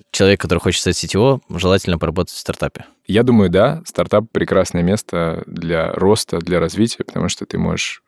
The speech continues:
Speaker 2: получить опыт в разных сферах, в разных областях и с нуля. Ну и в рамках растущей большой компании тоже есть все шансы стать сетево, поскольку выталкивает потихонечку тебя наверх рост компании.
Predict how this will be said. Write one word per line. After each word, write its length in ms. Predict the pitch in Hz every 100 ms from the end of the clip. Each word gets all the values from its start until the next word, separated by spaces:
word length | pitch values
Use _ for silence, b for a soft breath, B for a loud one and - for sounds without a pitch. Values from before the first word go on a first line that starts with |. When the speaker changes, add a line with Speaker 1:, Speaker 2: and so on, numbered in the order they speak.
| _ _ -
Speaker 2:
получить 600 | 90 80 - - - - _ _
опыт 320 | - 98 90
в 60 | 87
разных 340 | 95 85 82
сферах, 540 | - - 117 98 - _ -
в 80 | 87
разных 340 | 87 85 -
областях 600 | 85 85 - 107 107 - B B B
и 400 | - 82 92 95 95 b b _
с 140 | -
нуля. 280 | 92 76 78 - B B B B B _
Ну 60 | 104
и 40 |
в 40 | 110
рамках 400 | 107 101 - -
растущей 580 | - 82 85 - 92 -
большой 320 | 85 90 -
компании 520 | 92 107 131 147 92 - -
тоже 220 | 104 110
есть 180 | 87 -
все 120 | -
шансы 380 | - 92 104 -
стать 240 | - -
сетево, 420 | - - 92 107 B B
поскольку 580 | - - 95 98 92 -
выталкивает 640 | - 92 92 98 - 85 -
потихонечку 500 | - - 85 - -
тебя 200 | - 80
наверх 500 | 80 85 101 - - _ _ _
рост 300 | 92 87 -
компании. 540 | - - - - -